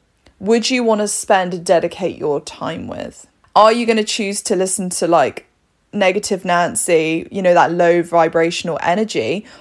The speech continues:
Or are you gonna wanna raise your frequency, have a good time? Of course, you're gonna wanna go with the person who is high vibe. And when you're at a high vibe state, when you feel confident, flowy, happy, at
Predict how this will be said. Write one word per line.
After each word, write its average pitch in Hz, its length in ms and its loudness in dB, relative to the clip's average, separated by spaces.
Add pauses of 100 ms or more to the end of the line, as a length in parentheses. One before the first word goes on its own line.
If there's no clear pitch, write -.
(140)
Or 240 460 6
are - 80 0
you 214 100 -2
gonna 202 180 0
wanna 190 160 2
raise 214 320 2
your 190 120 -2
frequency, 240 500 -2
have 208 160 -6
a 175 60 -4
good 170 240 -4
time? 247 500 0 (240)
Of 277 140 4
course, 392 420 4
you're 254 140 -2
gonna 285 180 4
wanna 269 220 2
go 240 180 4
with 226 120 4
the 226 60 0
person 220 500 -2
who 202 320 -2
is 180 360 -2
high 180 560 0
vibe. 269 560 2 (680)
And 220 220 0
when 370 220 4
you're 415 100 4
at 302 120 4
a - 20 2
high 262 280 0
vibe 180 360 2
state, - 720 -4
when 226 240 -2
you 269 80 0
feel 226 260 2
confident, 180 640 -2
flowy, 180 640 0
happy, 180 560 -4
at - 180 -2